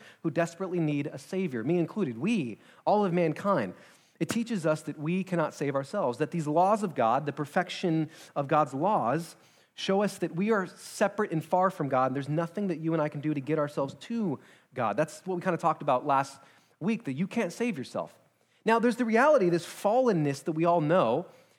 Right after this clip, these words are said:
and that we all experience, that this are, we aren't the way we want to be, the world isn't the way that it should be,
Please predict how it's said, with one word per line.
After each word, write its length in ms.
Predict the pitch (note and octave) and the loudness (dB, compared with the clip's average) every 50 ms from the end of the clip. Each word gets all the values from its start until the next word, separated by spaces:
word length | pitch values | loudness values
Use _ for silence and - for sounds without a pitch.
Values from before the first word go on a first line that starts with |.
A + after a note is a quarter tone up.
| _ | _
and 100 | - D#3 D#3+ | -2 0 2
that 40 | D#3 | 4
we 60 | F3+ | 4
all 120 | F#3+ F#3+ | 4 4
experience, 640 | D#3+ - - - - - G#3 A3 G3+ C#3 A#2+ B2 - - | 2 0 -4 -12 -8 -4 -2 0 0 0 -2 -2 -6 -6
that 200 | - C3+ - - | -10 -12 -6 -4
this 200 | E3+ D#3+ - - - | -4 -4 -4 -4 0
are, 180 | C#3+ D#3+ F3 | 0 0 2
we 180 | E3+ E3 G3 G#3 | 2 2 2 2
aren't 180 | A3 A3 G#3+ | 2 2 0
the 60 | - G3 | 0 0
way 180 | G3+ G3+ G3+ | 0 2 2
we 120 | G3 F#3+ G3 | 2 0 0
want 220 | F3+ F#3+ F#3 F#3+ | 0 0 0 -2
to 60 | - | -2
be, 120 | E3 G#3 G3 | -2 -2 0
the 100 | E3 D3+ | 0 -2
world 360 | C#3 C#3 E3 G3+ A3 A3+ G3+ | -2 0 0 2 2 2 0
isn't 200 | F#3 E3 E3 D#3 | 0 0 -2 -2
the 60 | E3+ | -2
way 240 | D3+ D3+ D3 D3 D3 | -2 0 0 0 0
that 100 | C3+ C3+ | -2 -4
it 80 | D3+ | -6
should 280 | - - - C3+ B2 A2+ | -8 -8 -8 -8 -8 -6
be, 240 | B2 A#2+ C#3+ F#3 | -6 -6 -6 -6